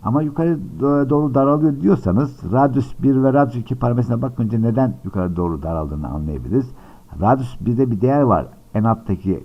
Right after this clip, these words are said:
e, yayın çapı. Radius iki sıfır olduğu için yukarıda yay kalmamış. Bunu da arttırsam, radius bir kadar yaparsam bakın artırıyorum. Sanki bildiğimiz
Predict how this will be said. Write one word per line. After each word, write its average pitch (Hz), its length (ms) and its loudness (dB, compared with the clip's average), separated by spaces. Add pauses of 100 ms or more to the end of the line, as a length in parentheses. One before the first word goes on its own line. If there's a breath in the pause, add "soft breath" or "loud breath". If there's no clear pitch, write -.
e, 85 120 -8
yayın 90 400 -2
çapı. 123 500 -2
Radius 117 300 0
iki 113 160 -8
sıfır 127 260 -4
olduğu 110 180 2
için 90 220 -6
yukarıda 95 380 -4
yay 92 280 -2
kalmamış. 113 560 -4
Bunu 104 140 2
da 104 60 2
arttırsam, 98 540 -2
radius 95 280 -4
bir 92 80 -4
kadar 87 220 -4
yaparsam 87 540 -6
bakın - 260 -10 (400 loud breath)
artırıyorum. 90 680 -6
Sanki 82 340 -6
bildiğimiz 117 460 -4